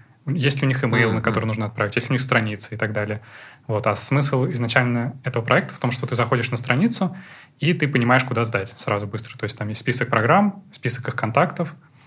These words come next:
Speaker 1: платят ли они, не платят и так далее.
Speaker 2: Мгм.
Speaker 1: Вот. Но туда не заносят программы, которые на бакпа-, на платформах
Speaker 2: Понятно,
Speaker 1: находятся,
Speaker 2: да.
Speaker 1: типа HackerOne и Background, потому что их и так легко можно найти.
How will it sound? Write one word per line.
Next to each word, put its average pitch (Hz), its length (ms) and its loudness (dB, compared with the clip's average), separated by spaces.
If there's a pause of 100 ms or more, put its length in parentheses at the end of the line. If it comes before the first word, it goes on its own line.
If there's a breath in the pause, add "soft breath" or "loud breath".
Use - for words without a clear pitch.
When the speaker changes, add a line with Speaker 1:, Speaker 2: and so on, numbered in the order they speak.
(260 soft breath)
Speaker 1:
платят 135 360 2
ли 139 60 0
они, 123 160 2
не 113 60 -4
платят 135 360 -2
и - 20 -10
так 107 180 -4
далее. 104 260 -4
Speaker 2:
Мгм. 87 400 -6
Speaker 1:
Вот. 104 160 -2
Но 156 140 4
туда 147 200 6
не 147 100 2
заносят 131 420 0
программы, 113 400 2
которые 110 500 -2
на 107 80 -2
бакпа-, 165 380 0
на 113 460 0 (240)
платформах 165 500 4
Speaker 2:
Понятно, 190 140 2
Speaker 1:
находятся, 170 320 0
Speaker 2:
да. 135 60 -4
Speaker 1:
типа - 160 -14
HackerOne 127 300 -2
и 120 40 -4
Background, 117 120 -2
потому 113 240 0
что - 160 0
их - 40 -4
и 113 40 -2
так 113 160 0
легко - 200 -2
можно 113 240 -2
найти. 120 260 -6